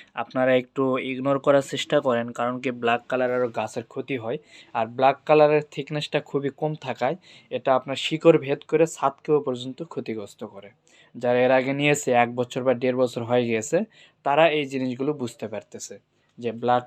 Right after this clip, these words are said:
কালার আপনার আসলে কত ক্ষতি করে। কিন্তু ব্ল্যাক কালার অর্ডার আসলেও আমরা দিতে পারি, আমরা ব্ল্যাক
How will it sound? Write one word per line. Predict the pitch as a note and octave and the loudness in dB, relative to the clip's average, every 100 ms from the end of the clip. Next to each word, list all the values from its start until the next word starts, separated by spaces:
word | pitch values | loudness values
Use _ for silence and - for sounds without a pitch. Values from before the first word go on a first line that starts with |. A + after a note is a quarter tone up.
| - | -2
কালার | B2+ B2+ | 0 2
আপনার | A#2 A#2+ A#2 A2 | 2 0 -4 -4
আসলে | - A#2 A2 | -4 -8 -4
কত | A#2 A2+ | -4 -6
ক্ষতি | - A#2+ B2+ | -8 -8 -6
করে। | A2 A2+ E3 _ - - | -4 -6 -6 _ -20 -8
কিন্তু | D3 C3 | -6 4
ব্ল্যাক | C#3+ C#3+ - | 6 6 6
কালার | D3+ C3+ | 6 8
অর্ডার | C3 C3+ | 8 6
আসলেও | B2+ - C3+ | 4 4 4
আমরা | C3+ B2+ | 4 2
দিতে | B2+ C3+ D3+ | 0 4 6
পারি, | A2+ C3 | 4 0
আমরা | B2 A#2+ | 0 -2
ব্ল্যাক | A#2+ A#2+ | 4 4